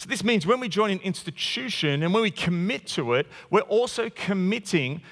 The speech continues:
to the reality that that institution will shape us towards its goals. We join an institution knowing it's gonna change us and form us towards its vision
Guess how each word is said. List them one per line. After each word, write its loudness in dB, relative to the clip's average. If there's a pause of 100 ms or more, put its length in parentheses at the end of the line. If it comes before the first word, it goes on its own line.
(140)
to 2
the 2
reality 2
that 0
that 4
institution -6
will 0
shape 0
us 0
towards 0
its -8
goals. -2 (760)
We 2
join 4
an 0
institution -2
knowing 0
it's -4
gonna 0
change -2
us -6
and -2
form 0
us -2
towards -2
its -4
vision -2